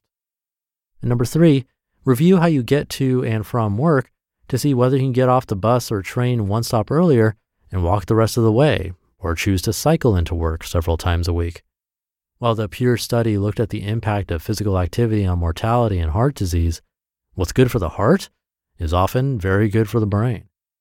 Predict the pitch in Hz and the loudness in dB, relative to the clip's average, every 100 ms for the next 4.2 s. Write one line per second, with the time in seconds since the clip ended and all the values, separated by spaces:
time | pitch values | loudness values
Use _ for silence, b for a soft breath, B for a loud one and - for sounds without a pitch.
0 | _ _ _ _ _ - 156 - 110 - | _ _ _ _ _ -6 -4 -2 -2 2
1 | 85 82 - - 127 151 117 90 87 85 | 2 2 -2 -6 0 2 2 0 -4 -4
2 | - 85 82 87 92 _ _ _ _ _ | -6 -2 -2 -4 -10 _ _ _ _ _
3 | _ _ _ 104 147 175 104 98 131 120 | _ _ _ 0 0 2 -2 -4 -8 -8
4 | 101 92 | -6 -6